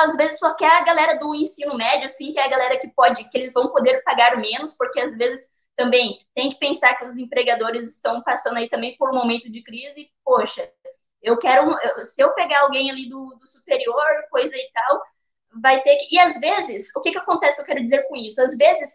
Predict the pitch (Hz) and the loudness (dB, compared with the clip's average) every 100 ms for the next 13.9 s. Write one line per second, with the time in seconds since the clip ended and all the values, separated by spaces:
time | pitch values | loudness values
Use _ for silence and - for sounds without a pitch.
0 | - 285 330 294 381 427 - - 294 285 | 2 4 4 2 -2 -6 -12 -12 -10 -6
1 | 311 320 - 269 269 254 269 247 247 - | -2 0 0 0 -2 -6 -8 -6 -6 -6
2 | 240 214 - - 240 320 247 240 - 233 | -6 -6 -6 0 2 4 2 -2 -4 -10
3 | 320 311 - - - 320 - - - _ | -8 -10 -12 -6 0 2 0 -6 -14 _
4 | - 392 381 349 - 339 - - 302 - | 0 2 0 -6 -10 -14 -16 -16 -10 -6
5 | 508 523 294 320 - - _ _ _ 220 | -4 0 4 4 2 -10 _ _ _ -8
6 | 214 277 220 214 240 - 302 - 294 330 | -2 0 2 2 0 -6 -12 2 4 6
7 | - 302 277 285 - _ - 277 330 330 | 6 4 4 -4 -8 _ -4 2 4 4
8 | 262 302 349 - - 294 302 311 302 - | 0 -6 -10 -12 0 2 2 2 2 0
9 | - 269 285 330 - _ _ - 262 269 | 4 6 4 2 -6 _ _ 2 4 2
10 | - _ _ 226 240 339 320 - 330 381 | -2 _ _ 2 6 6 4 4 4 4
11 | 370 359 311 302 370 381 403 330 294 294 | 4 2 2 0 0 -2 2 2 2 2
12 | 285 - 240 262 285 262 269 - - _ | 0 2 4 4 2 0 -4 -8 -12 _
13 | _ _ _ 277 269 277 294 311 - | _ _ _ 4 6 8 6 6 4